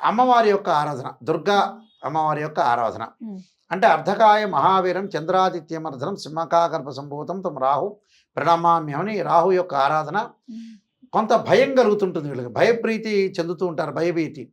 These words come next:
Speaker 2: మ్మ్.
Speaker 1: చెందుతూ ఉండటంలో భయభ్రాంతులు కలగకుండా ఉండటానికి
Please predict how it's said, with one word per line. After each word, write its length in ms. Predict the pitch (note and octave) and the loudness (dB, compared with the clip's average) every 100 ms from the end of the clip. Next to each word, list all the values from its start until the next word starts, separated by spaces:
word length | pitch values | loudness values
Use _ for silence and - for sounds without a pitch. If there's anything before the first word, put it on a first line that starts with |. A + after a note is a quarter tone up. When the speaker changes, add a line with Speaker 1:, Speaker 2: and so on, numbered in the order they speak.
| B3+ | -14
Speaker 2:
మ్మ్. 340 | A#3 G#3 A3 G3 | -14 -16 -8 -4
Speaker 1:
చెందుతూ 280 | G#3 A#3+ A3+ | -2 -2 -2
ఉండటంలో 320 | G#3+ G#3 G#3 | 0 0 -2
భయభ్రాంతులు 960 | C#3+ C#3+ G3 B3 A#3+ G#3 A#3 A3+ A#3 | -2 2 4 4 4 4 4 2 -2
కలగకుండా 680 | A3+ E3 F#3 - G3 F#3+ F#3 | 0 0 0 -2 -4 0 2
ఉండటానికి 840 | F3 E3 E3 D3+ D3 D3 D3 D3+ | 2 -2 -4 -6 -8 -10 -8 -8